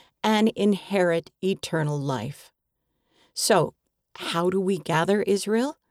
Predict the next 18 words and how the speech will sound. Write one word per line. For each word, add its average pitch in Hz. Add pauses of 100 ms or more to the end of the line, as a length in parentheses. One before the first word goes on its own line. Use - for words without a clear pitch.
(600)
There 285
are 170
several 247
things 196
that -
each 262
of 151
us 151
can 180
do 156
to 170
participate 160
in 160
this 160
great 165
work. 151 (880)
Missionary 165
work. -